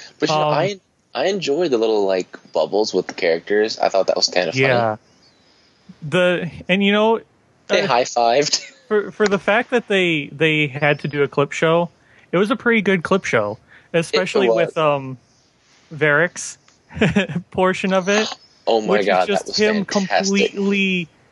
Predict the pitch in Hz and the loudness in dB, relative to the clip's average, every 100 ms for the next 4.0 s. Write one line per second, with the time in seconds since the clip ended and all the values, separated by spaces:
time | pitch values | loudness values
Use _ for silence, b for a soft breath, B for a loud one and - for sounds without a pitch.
0 | _ _ 180 156 170 165 180 160 143 - | _ _ -2 0 2 2 2 2 0 0
1 | 143 143 - 135 123 - 143 156 131 110 | 0 0 2 0 0 0 -2 2 0 0
2 | 107 110 b b b - - - - - | -4 -8 b b b -4 -4 -8 -8 -2
3 | 170 170 165 185 - 170 180 175 - | -2 0 -2 0 0 2 2 0 -4